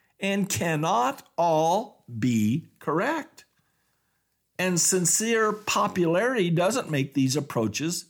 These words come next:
effectual in God's eyes. And if you think they should, then you very much need to ponder this truth.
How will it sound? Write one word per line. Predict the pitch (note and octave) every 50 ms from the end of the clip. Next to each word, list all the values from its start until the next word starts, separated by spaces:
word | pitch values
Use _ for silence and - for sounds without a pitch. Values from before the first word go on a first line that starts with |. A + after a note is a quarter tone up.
| -
effectual | - D#3+ - - - B2+ C#3+ - - - A2 G#2 A#2+ C#3+ D#3
in | D#3 D#3 C#3+
God's | C#3+ B2+ C3 C#3+ C#3+ C#3+
eyes. | D#3+ E3+ A#3+ D#4 E4 D4 - D#3 - - - _ _ - - - _
And | - F3+ F3+
if | C#3+ D#3
you | E3+ A3 C4+
think | - - G#3+ A3 G#3
they | G3+ F#3+ G#3+
should, | A#3 - - - F#2+ F#2 G#2 D3 F#3+ - - _ _ _ _ _ -
then | - E3 E3 E3+
you | E3+ D3
very | C3+ D3+ F#3+ C#4
much | E4+ E4+ - - - -
need | G#2+ G#2 G#2+ B2+ C#3
to | C#3
ponder | C3+ - - - A2+ G2 G2 G2 F#2+ C3+ D#3+ C#3+
this | G2+ - G2+ F2 E2+ F#2+ G2+ - -
truth. | - - - E3+ D3+ C3 G#2 E2 D#2 - -